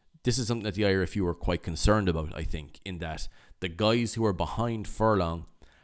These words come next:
are not really of the level that you would want them to be, to be winning Six Nations. Certainly in the, uh, in the environment where we're finding ourselves now, up against a resurgent France, who've got physical freaks everywhere.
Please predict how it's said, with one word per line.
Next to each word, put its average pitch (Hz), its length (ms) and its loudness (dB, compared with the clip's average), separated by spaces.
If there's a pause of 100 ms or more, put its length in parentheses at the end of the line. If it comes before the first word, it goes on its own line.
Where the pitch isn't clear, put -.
(220)
are 98 140 -2
not 98 460 0
really 98 480 0
of 92 220 2
the 87 100 -2
level 87 540 0 (340)
that 90 220 -4
you 92 80 -4
would 80 180 -4
want 95 240 2
them 82 160 -6
to 85 100 -6
be, 78 320 -4 (460)
to 95 100 -4
be 87 240 -2
winning 101 340 0
Six - 300 -2
Nations. 98 520 -4
Certainly 123 560 0
in 104 160 -6
the, 95 360 -4 (160)
uh, 87 360 -2
in 90 100 -8
the 90 120 0
environment 90 520 -2
where 87 120 -4
we're 82 120 -6
finding 90 300 -6
ourselves 80 340 -8
now, 104 360 4 (300)
up - 160 2
against 90 320 0
a 92 60 -6
resurgent 87 580 0
France, 107 460 -2
who've 87 100 -4
got 82 280 -4
physical 92 360 -2
freaks 92 380 -6
everywhere. 117 460 0